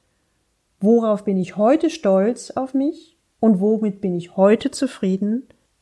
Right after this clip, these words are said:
jeweils abends in Ihr Büchlein. Sprich, belohnen Sie sich selbst. Wissen Sie noch, am Anfang kam Thomas mit der Formulierung, "Leistung lohnt sich nicht." Aber irgendwie komme ich aus der Tretmühle nicht raus.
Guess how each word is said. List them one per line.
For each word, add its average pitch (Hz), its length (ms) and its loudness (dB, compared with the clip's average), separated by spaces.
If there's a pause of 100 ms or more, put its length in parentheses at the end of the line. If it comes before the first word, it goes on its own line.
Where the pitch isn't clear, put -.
(180)
jeweils 285 320 2
abends 208 400 2
in 202 160 -2
Ihr 202 180 0
Büchlein. 180 640 -4
Sprich, - 520 0
belohnen 202 420 2
Sie 214 160 -2
sich 202 220 -6
selbst. 170 500 -8 (340)
Wissen 233 260 4
Sie 285 100 2
noch, 320 280 2
am 220 120 -2
Anfang 240 440 -2
kam 226 300 -2
Thomas 214 760 -2
mit 202 160 -2
der 208 120 2
Formulierung, 185 600 0
"Leistung 233 720 2
lohnt 226 320 2
sich - 220 -10
nicht." 165 360 -8 (340)
Aber 190 180 4
irgendwie 202 340 0
komme 220 220 2
ich 208 100 0
aus 196 120 -4
der 202 100 -2
Tretmühle 214 540 0
nicht 208 200 0
raus. 190 440 -2